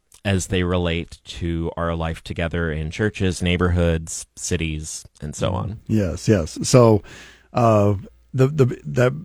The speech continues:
Speaker 2: whole idea of the common good, uh, a year ago I had, um, an author on who, who wrote a book about, uh,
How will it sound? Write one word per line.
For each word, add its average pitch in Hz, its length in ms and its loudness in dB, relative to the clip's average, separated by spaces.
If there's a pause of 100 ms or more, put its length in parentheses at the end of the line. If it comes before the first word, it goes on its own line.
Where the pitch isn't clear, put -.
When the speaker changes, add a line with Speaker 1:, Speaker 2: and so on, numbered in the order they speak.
(180)
Speaker 2:
whole 196 260 8
idea 120 480 6
of 101 300 -2
the 101 80 -4
common 110 380 2
good, 98 340 2 (500)
uh, 107 440 0 (540)
a 107 120 -8
year 123 240 4
ago 117 160 6
I 107 100 4
had, 104 560 2 (220)
um, 95 480 -2 (260)
an 117 140 -6
author 113 420 2
on 107 300 2
who, 107 360 0
who 113 140 -2
wrote 110 220 2
a 101 40 -2
book 107 440 0
about, 104 340 -2 (640)
uh, 101 400 -4